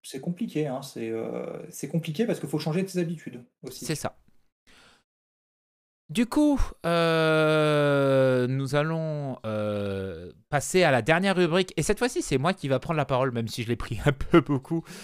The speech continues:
Speaker 2: Parler d'un sujet qui me, me touche beaucoup. Et donc, on va se retrouver après
Speaker 1: Moi,
Speaker 2: la
Speaker 1: je me
Speaker 2: petite
Speaker 1: tiens là-dessus.
Speaker 2: ouais, après la petite virgule. Et, euh, vous, euh, en direct, euh, quel-, dans quelques secondes.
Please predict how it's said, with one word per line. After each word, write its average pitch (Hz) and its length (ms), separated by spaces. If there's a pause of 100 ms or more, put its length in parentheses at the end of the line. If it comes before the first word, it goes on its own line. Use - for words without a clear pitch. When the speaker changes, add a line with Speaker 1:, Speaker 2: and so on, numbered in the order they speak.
(440)
Speaker 2:
Parler 180 240
d'un 147 100
sujet 165 300
qui 127 300
me, 98 600 (760)
me 131 100
touche 180 240
beaucoup. 170 480
Et 113 160
donc, 123 320
on 104 60
va 104 120
se - 120
retrouver 120 480 (120)
après 147 320
Speaker 1:
Moi, - 40
Speaker 2:
la 165 60
Speaker 1:
je - 20
me 151 60
Speaker 2:
petite 143 100
Speaker 1:
tiens 120 80
là-dessus. - 240 (240)
Speaker 2:
ouais, 139 140 (380)
après 135 500
la 156 120
petite 151 240
virgule. 139 880
Et, 123 380
euh, 95 360
vous, 135 440
euh, 110 60
en 101 100
direct, 101 480
euh, 107 280
quel-, 135 280
dans 107 120
quelques 139 280
secondes. 113 400